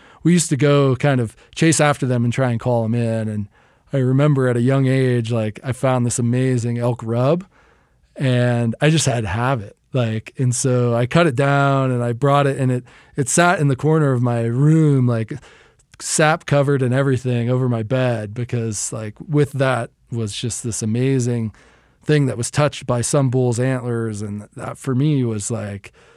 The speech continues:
yeah, for me, that's an amazing thing. You know, it's just, uh,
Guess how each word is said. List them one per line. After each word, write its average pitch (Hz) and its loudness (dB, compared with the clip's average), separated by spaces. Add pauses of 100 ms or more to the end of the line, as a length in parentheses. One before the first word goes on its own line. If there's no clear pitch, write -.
(440)
yeah, - -4
for 147 -2
me, 175 4
that's 151 2
an 139 2
amazing 127 0
thing. 113 -4
You 117 -2
know, 110 -6
it's 113 -10
just, - -8
uh, 101 -12